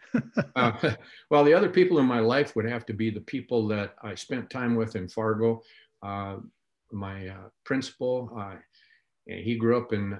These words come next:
Speaker 2: New Jersey and New York, and we made a great connection right away. And, uh, he taught me a lot about, um, understanding the larger school system, and then some colleagues that I had there. Uh,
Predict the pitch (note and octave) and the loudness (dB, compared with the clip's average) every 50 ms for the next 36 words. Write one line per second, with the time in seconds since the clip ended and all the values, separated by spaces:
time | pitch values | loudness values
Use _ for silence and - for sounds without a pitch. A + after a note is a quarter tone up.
0 | - - G#2 G#2 G#2 F#2 G#2 A2+ A#2 A#2+ A#2 G#2 G#2+ G#2+ G#2+ G#2 G#2 G#2 G#2 G#2 | -8 -6 -4 -4 -4 -2 0 0 0 0 0 -2 -4 -4 -2 -2 -2 -2 0 0
1 | G#2+ A2 A#2+ A#2+ A#2 - - G#2 G#2 G#2 A2 A#2 A2 A2 - - - B2 A2 A2+ | 0 2 2 0 -2 -2 -6 -6 -2 0 0 0 0 -2 -6 -10 -4 -2 0 0
2 | G#2 F#2+ F2+ F2+ F#2+ F#2 - - A2+ A2+ A#2+ B2 A#2+ - - A#2+ A2 G#2+ G#2+ - | 0 -2 -6 -10 -14 -18 -6 -2 0 2 2 0 -2 -4 -4 -4 -2 -2 -4 -6
3 | - A#2+ G#2+ G#2 G#2 G#2 A2 G#2+ G2 G2 G2+ G#2+ G#2+ A2 A2 A2+ A2 G#2 F#2+ F#2+ | -6 -6 -4 -4 -4 -4 -4 -4 -6 -4 -2 0 2 2 2 2 0 -2 -4 -8
4 | _ _ _ _ _ _ _ - G#2+ F#2+ F#2+ - - - C#3+ C#3+ C#3+ - D3 B2+ | _ _ _ _ _ _ _ -12 -12 -10 -10 -12 -10 -6 -6 -6 -4 -4 -4 -4
5 | A#2+ G#2+ A2+ A2 G#2 G2 G2+ G#2 G#2+ G#2+ G#2 G2 F#2 G2+ G2 G2 G2 F#2 - _ | -4 -4 -4 -4 -4 -4 -4 -6 -4 -4 -6 -6 -6 -6 -6 -6 -8 -8 -12 _
6 | - _ _ G#2+ G2+ G2+ G2 F#2+ G2 - _ _ _ _ _ _ _ _ A#2+ A#2+ | -20 _ _ -12 -12 -10 -10 -12 -14 -18 _ _ _ _ _ _ _ _ -4 -2
7 | A#2 A#2 A2+ - - - A#2 A2+ A2+ A2+ G#2+ G#2+ G#2 G2 F#2 F#2 F#2+ G#2+ A2 G#2+ | -2 -2 -4 -6 -6 -2 0 0 0 0 0 -2 -4 -4 -6 -6 -4 -2 -2 -2
8 | G#2 G#2 G2+ G2 - - - - G#2+ G2+ G2 - - - G#2+ G#2+ - - A#2+ A#2+ | -2 -4 -8 -10 -10 -10 -8 -8 -8 -8 -8 -10 -8 -8 -8 -8 -6 -4 -4 -4
9 | A#2+ A#2+ _ _ _ _ _ _ _ _ _ _ _ _ - G#2+ G#2 G#2 G#2 G#2 | -4 -8 _ _ _ _ _ _ _ _ _ _ _ _ -6 -6 -4 -2 -2 0
10 | G#2+ A2 G#2+ G#2 G2+ - - G2+ F#2+ - - - A#2+ A#2 G#2+ G2+ G2 F2+ F2+ F2+ | 0 0 -2 -4 -4 -6 -10 -10 -10 -10 -8 -4 -4 -2 -2 -4 -6 -8 -10 -10
11 | - - G2 F#2 G2+ G2+ F#2+ E2+ G#2+ A#2 G2+ F2+ F2+ G#2 G2 F#2+ G2 G2 F#2+ F#2 | -8 -8 -6 -6 -8 -8 -10 -8 -8 -8 -10 -8 -8 -8 -8 -8 -8 -8 -8 -10
12 | F#2+ F#2 | -10 -12